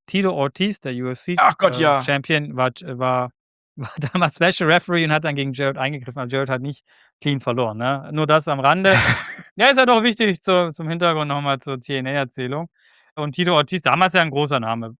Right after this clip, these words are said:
Speaker 2: Ja.
Speaker 1: gerade bei der U F C. Und ich bin absolut bei dir. Das war so ein, ich hatte das Gefühl, man war sich nicht sicher, was man mit ihm macht. In, weißt du, die Division, dann mal die Division. Und der Fokus war mehr auf Joe bei der X-Division.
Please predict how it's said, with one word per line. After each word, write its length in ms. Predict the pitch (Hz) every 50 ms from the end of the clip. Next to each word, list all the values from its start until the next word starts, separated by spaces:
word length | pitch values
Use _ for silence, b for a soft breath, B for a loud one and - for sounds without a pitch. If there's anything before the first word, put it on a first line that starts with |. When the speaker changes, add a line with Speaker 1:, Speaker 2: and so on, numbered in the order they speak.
| _
Speaker 2:
Ja. 120 | - - 127
Speaker 1:
gerade 80 | 123
bei 100 | 117 120
der 100 | 117 117
U 140 | 113 117 117
F 60 | 117 113
C. 280 | - - 127 139 160 - _ _ _ _ _ _
Und 260 | - 156 156 165 202 -
ich 120 | 156 -
bin 160 | - 185 190
absolut 380 | 190 180 180 - 214 202 196 -
bei 240 | - 156 156 170 185
dir. 300 | 190 202 202 202 202 -
Das 160 | 139 135 -
war 160 | - 175 180 190
so 100 | 196 196
ein, 280 | 190 185 185 175 - _ _ _ _ _
ich 180 | _ 160 147 -
hatte 160 | 185 208 214
das 100 | 226 196
Gefühl, 240 | - 202 156 208 220
man 180 | 202 185 170 160
war 160 | 165 180 196
sich 120 | 196 202 170
nicht 180 | 180 165 135
sicher, 260 | 135 170 165 185 170
was 160 | 147 151 143 -
man 120 | 151 139
mit 120 | 135 131 131
ihm 140 | 143 127 113
macht. 440 | 101 104 117 - - _ _ _ _ _ _ _ _ _ _ _ _ _ _ _ _ _ _ _ _ _ _
In, 240 | 156 160 165 165 160
weißt 220 | 156 165 175 - -
du, 200 | 165 151 151 185 - _ _ _ _ _ _ _ _ -
die 120 | 202 214
Division, 480 | 196 208 180 180 196 190 - 196 190 180
dann 140 | 165 165 165
mal 140 | 165 156 151
die 140 | 151 180 190
Division. 540 | 190 185 170 180 185 - - 196 185 180 170 - _ _ _ _ _ _ _ _ _ _ _ _
Und 220 | 160 160 160 - -
der 100 | 147 147
Fokus 380 | - 226 247 240 269 240 -
war 160 | - 156 139 131
mehr 260 | 131 143 156 156 147
auf 120 | 127 110 110
Joe 300 | - - 185 196 143 98 - _ _ _ _ _ _ _ _ _ _ _ _ _
bei 100 | 120 113
der 120 | 120 123
X-Division. 600 | 127 117 - - - 117 107 107 104 - _ -